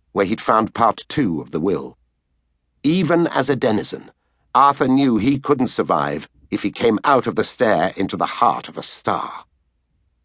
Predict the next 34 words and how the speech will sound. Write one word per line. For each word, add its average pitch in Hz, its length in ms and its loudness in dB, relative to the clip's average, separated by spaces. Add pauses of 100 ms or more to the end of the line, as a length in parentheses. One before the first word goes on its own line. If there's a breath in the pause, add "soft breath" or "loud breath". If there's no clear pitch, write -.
(220)
He - 180 -4
also 113 340 2
wouldn't 113 320 2
survive 101 680 2
an 92 120 -2
emergence 95 720 -2
into 92 280 -4
nothing, - 460 -4 (880)
which - 220 -4
meant 113 320 0 (240)
he 113 160 -4
also 123 320 0
had 131 160 -4
to 113 80 -4
stop - 280 -6
thinking 123 360 -2
about 87 320 -6
Doorstop 127 500 -2
Hill, 131 420 -6 (400)
or 143 180 -2
any 151 200 0
parts 92 320 -4
of 92 60 -8
the - 200 -6
house 80 240 -6 (160)
that 107 140 -6
he 127 80 0
knew 123 220 2
had 113 140 -2
already 107 380 0
been 123 360 -2
consumed 82 720 -10
by 78 180 -6
nothing. 71 420 -14